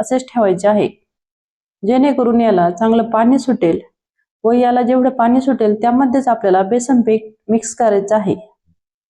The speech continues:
यामध्ये आपण अजिबात पाणी ॲड करणार नाही, यामुळे भजी छान कुरकुरीत असे होतात. आता आपलं हे व्यवस्थित मिक्स झालेलं आहे आणि त्याला चांगलं पाणी सुटलेलं आहे.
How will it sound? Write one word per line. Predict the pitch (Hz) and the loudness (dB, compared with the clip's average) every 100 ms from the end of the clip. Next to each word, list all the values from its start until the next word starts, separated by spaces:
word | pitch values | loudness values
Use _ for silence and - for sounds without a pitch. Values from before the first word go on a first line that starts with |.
| _ _ _ _ _ _ - | _ _ _ _ _ _ -2
यामध्ये | 247 269 262 277 | 0 2 2 2
आपण | 254 202 208 - 233 | 0 0 -2 -2 0
अजिबात | 220 269 262 | 2 2 0
पाणी | 247 214 214 214 214 - | 0 0 0 -2 -6 -2
ॲड | 226 226 | 0 0
करणार | 220 208 214 | 0 2 2
नाही, | 220 240 175 95 - _ _ _ _ _ _ _ _ _ _ _ _ _ _ - | 2 0 0 -2 -14 _ _ _ _ _ _ _ _ _ _ _ _ _ _ -2
यामुळे | 262 277 285 | 0 2 2
भजी | 247 226 208 - | 0 0 -2 0
छान | 220 214 | 0 0
कुरकुरीत | 208 240 233 240 240 | -2 -4 0 0 0
असे | 220 240 | -2 0
होतात. | 233 226 - - - _ _ _ _ _ _ _ _ _ _ _ _ _ _ _ _ _ _ - | -2 -2 -6 -8 -18 _ _ _ _ _ _ _ _ _ _ _ _ _ _ _ _ _ _ -10
आता | 214 269 | -2 -2
आपलं | 285 285 | 0 2
हे | 240 | 2
व्यवस्थित | 220 233 247 254 240 | 2 0 0 -2 0
मिक्स | 240 240 - | 0 0 0
झालेलं | 294 233 208 220 | 0 2 4 2
आहे | 220 185 - | 2 0 -4
आणि | 208 214 | -2 -2
त्याला | 220 226 | 0 -2
चांगलं | 226 240 240 240 | 0 0 0 0
पाणी | 220 262 | 0 2
सुटलेलं | 277 269 220 214 | 0 -2 0 2
आहे. | 214 226 170 | 2 0 -4